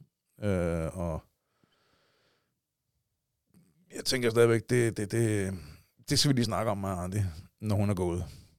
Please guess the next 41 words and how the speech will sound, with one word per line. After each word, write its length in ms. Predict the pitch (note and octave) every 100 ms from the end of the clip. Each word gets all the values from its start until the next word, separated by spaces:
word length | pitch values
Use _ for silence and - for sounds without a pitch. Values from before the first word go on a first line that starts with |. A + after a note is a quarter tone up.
| _ _ _ _ _ _ -
Lige 120 | G#2
for 340 | G#2 F2+ F#2+
at, 140 | F#2+ G#2
at 60 |
finde 160 | G2+ G2
ud 80 | F2+
af, 160 | F2+
om, 180 | F#2 F#2+ -
om, 160 | G2 -
om, 260 | G2+ F2+
øh, 280 | F2 E2 E2+ - - - - _ _ _ _
om, 180 | F#2+ -
om 140 | G2
vi 60 | F#2+
måske 500 | F#2 E2+ G2+ G2 F2 - - _
skulle 260 | - - G2+
gøre 80 | F#2+
det, 60 | G#2
eller 80 |
om 80 | G#2
vi 40 | F#2+
ikke 60 |
skulle 220 | - G2 E2+
gøre 100 | D#2+
det. 100 | F#2
Men 140 | F#2
jeg 100 | F#2
tænkte, 300 | G#2 G#2+ G2+
at, 100 | F#2
øh, 300 | F#2 F2 E2 D#2+ G2+ - _ G2+ -
som 160 | - G2
sagt, 320 | G2 G2+ - -
jeg 80 | F#2
var 220 | F2+ -
slet 160 | - A2
ikke 100 | -
klar 140 | F#2
overhovedet 360 | D2+ F2+ F2+ F#2+
på 60 |
nogen 140 | F#2 F2
måder. 220 | D#2+